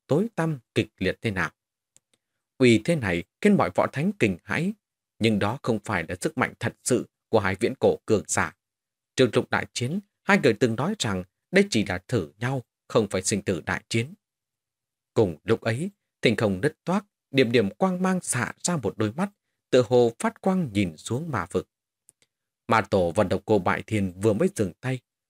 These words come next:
đột nhiên trong tâm có cảm ứng, hai người đồng thời vung quyền oanh kích hai điểm tinh quang trên không trung. À!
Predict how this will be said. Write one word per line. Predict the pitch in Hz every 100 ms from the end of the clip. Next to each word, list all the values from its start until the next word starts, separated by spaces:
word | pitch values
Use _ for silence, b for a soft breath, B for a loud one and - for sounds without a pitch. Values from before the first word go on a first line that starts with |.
| _
đột | 139 147
nhiên | 165 190 175
trong | 180 175
tâm | - 175 165
có | 190
cảm | - 90 -
ứng, | 123 196 - _ _ _
hai | - 202
người | 151
đồng | 123 120
thời | 123 117
vung | 147 196 165 _
quyền | 110 107 90 _ _ -
oanh | 117 101
kích | - 202 -
hai | 107
điểm | 101 87
tinh | - 98 87
quang | 107 92 85
trên | 104
không | - 95 -
trung. | 98 - _ _ _ _ _ _ _ _ _ _ -
À! | 120 143 131